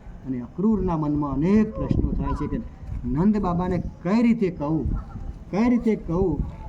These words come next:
કે કૃષ્ણ વસુદેવનો પુત્ર છે, તમારો પુત્ર છે નહીં?"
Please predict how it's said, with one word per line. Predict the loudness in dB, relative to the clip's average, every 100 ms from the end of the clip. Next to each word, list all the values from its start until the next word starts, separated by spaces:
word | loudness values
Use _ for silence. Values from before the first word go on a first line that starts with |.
| -8
કે | -6 -6
કૃષ્ણ | -4 -6 -6 -4 -2 0 -2 -4 -8 -10 -8
વસુદેવનો | -6 -4 -2 0 -2 -4
પુત્ર | -6 -10 -10 -6
છે, | -4 -4 -6 -4
તમારો | -2 0 -2
પુત્ર | -2 -4 -2 -4
છે | -4 -2 2 2 0 -8 -12 -4
નહીં?" | 0 2 2 0